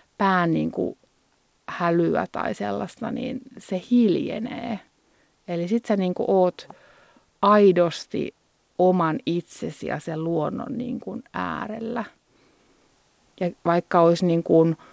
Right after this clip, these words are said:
surua tai stressiä tai saattaa olla mulla arjessa vaikka semmoista levottomuutta, että on paljon niin kuin asioita, niin siellä luonnossa se mieli aina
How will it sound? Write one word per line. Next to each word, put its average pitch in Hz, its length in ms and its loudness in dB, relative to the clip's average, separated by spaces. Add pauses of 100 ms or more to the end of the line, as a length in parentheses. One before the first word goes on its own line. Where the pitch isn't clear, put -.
(960)
surua 165 800 2 (100)
tai 156 640 0 (400)
stressiä - 1160 0
tai - 480 -2 (920)
saattaa 170 520 -2
olla 165 140 2
mulla 170 320 4
arjessa 165 380 0
vaikka 175 160 -4
semmoista 175 240 0
levottomuutta, - 920 4
että 185 140 -2
on 165 80 0
paljon 175 340 4
niin 180 140 0
kuin - 140 -10
asioita, 202 640 0
niin 196 100 0
siellä 202 260 2
luonnossa 185 500 8
se 175 140 -4
mieli 170 380 2
aina - 320 -2